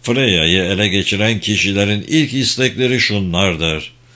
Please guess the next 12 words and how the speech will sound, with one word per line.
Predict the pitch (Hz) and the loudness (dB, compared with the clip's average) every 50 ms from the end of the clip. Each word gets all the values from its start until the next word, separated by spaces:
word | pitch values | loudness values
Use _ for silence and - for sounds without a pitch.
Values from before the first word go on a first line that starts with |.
| - - - - - - - | -20 -20 -20 -20 -20 -12 -4
Tankerle | - 131 151 180 170 - 196 202 202 202 196 190 | 2 2 4 4 4 4 2 2 2 2 2 4
Hollanda | 170 170 175 170 170 180 185 170 127 101 90 | 4 6 6 6 4 4 4 2 2 0 0
kıyısı | - 95 95 98 98 87 123 120 | 0 0 0 0 0 0 0 0
arasında | 104 90 85 82 82 92 98 95 104 110 101 | 0 0 0 0 0 0 0 0 0 0 0
doksan | 120 131 120 - - 147 165 165 147 107 | 0 -2 -2 -2 0 0 0 2 2 0
derecelik | 92 80 82 82 76 85 92 92 104 87 87 | 0 0 0 -2 -2 -2 -2 -2 -2 -2 0
bir | 117 131 117 - - 120 | 0 0 0 -2 -2 -2
açı | 120 113 - 160 | -2 -2 0 0
içindeki | 143 98 - - - 98 95 90 92 92 98 104 98 - | 0 0 0 -2 -2 -2 0 0 -2 -2 0 -2 -4 -2
tüm | - 160 175 190 170 151 | 2 2 4 4 4 2
yollar | 147 156 151 147 147 147 151 147 135 117 | 2 2 2 4 4 4 2 2 2 0
boşaltılmalıdır. | 127 120 113 117 120 117 110 92 107 110 110 107 98 92 92 95 104 110 95 90 87 85 82 80 - | 0 -2 0 0 -2 -2 -2 -2 -2 -4 -2 -2 -2 -2 -2 0 0 0 2 2 0 0 -2 -4 -8